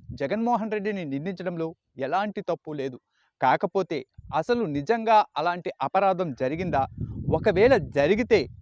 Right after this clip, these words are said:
జగన్మోహన్ రెడ్డికి తెలిసే ఈ అపరాధం జరిగిందా?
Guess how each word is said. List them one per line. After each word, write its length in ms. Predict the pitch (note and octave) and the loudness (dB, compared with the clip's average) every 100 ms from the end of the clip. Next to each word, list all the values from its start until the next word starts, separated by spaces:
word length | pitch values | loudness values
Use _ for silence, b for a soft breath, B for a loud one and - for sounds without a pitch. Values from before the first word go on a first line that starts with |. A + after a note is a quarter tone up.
| - | -8
జగన్మోహన్ 600 | A#2 D#3 A#3+ B3+ A3 A3+ | -2 0 0 0 -2 -2
రెడ్డికి 260 | A3+ A3 | -4 -4
తెలిసే 480 | G#3+ F#3 G#3 A3+ D3+ - _ | -2 -2 0 0 0 -4 _
ఈ 120 | E3+ - A#2+ | -6 -4 -4
అపరాధం 480 | B2 F#3 F#3 F#3+ | -2 -2 -2 -2
జరిగిందా? 520 | C#3 C3 E3 D#3+ D#3 | -4 -4 -4 -2 -2